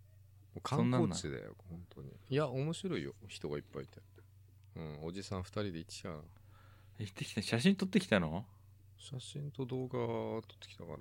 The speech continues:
Speaker 2: 早くラインに送って、今。
Speaker 1: うん、あんた今、<laughs> 今？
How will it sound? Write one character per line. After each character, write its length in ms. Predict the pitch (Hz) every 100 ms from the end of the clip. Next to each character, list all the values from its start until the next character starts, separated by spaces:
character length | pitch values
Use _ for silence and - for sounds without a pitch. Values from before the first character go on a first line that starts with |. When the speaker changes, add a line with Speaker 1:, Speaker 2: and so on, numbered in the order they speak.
| -
Speaker 2:
早 320 | - 180 175
く 340 | - 113 110 101
ラ 120 | 117
イ 100 | 151
ン 20 |
に 80 | 156
送 180 | 120 -
っ 20 |
て、 200 | - 131
今。 180 | 95 85
Speaker 1:
う 20 |
ん、 220 | 82 80
あ 40 | 110
ん 40 |
た 100 | -
今、 280 | 87 165 202 679 254 -
<laughs> 280 | - - -
今？ 360 | 147 240 -